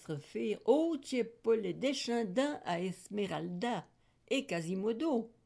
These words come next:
que j'en a dit déjà les ponts de Paris. Jean, a conduit des cent des gilet jaune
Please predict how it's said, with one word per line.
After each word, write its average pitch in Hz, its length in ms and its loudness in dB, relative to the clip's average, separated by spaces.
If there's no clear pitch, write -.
que 311 80 -4
j'en 302 260 0
a 330 140 4
dit 415 300 8
déjà 202 300 2
les 175 140 2
ponts 170 280 -2
de 151 120 -2
Paris. 147 520 -6
Jean, 285 360 -2
a 190 80 -2
conduit 214 540 0
des 190 140 -2
cent 226 340 0
des 220 420 0
gilet 226 380 2
jaune 240 640 4